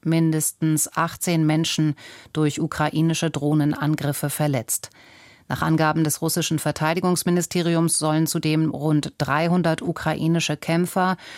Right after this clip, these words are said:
sowie Panzer und Kampffahrzeuge russische Grenzposten in Kursk angegriffen haben. Die Angaben lassen sich nicht unabhängig überprüfen.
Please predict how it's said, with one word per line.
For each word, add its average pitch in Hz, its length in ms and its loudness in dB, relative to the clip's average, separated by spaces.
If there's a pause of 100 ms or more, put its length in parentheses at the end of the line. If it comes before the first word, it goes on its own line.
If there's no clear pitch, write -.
(100)
sowie 151 380 0
Panzer 160 580 0
und 156 180 0
Kampffahrzeuge 147 1080 -2 (260)
russische 156 500 -2
Grenzposten 151 800 -2
in 160 220 -2
Kursk - 460 -2
angegriffen 139 680 0
haben. 123 420 -4 (680)
Die 147 100 -2
Angaben 147 420 2
lassen 135 280 0
sich 131 220 -2
nicht 147 220 -2
unabhängig 139 600 0
überprüfen. 135 680 -4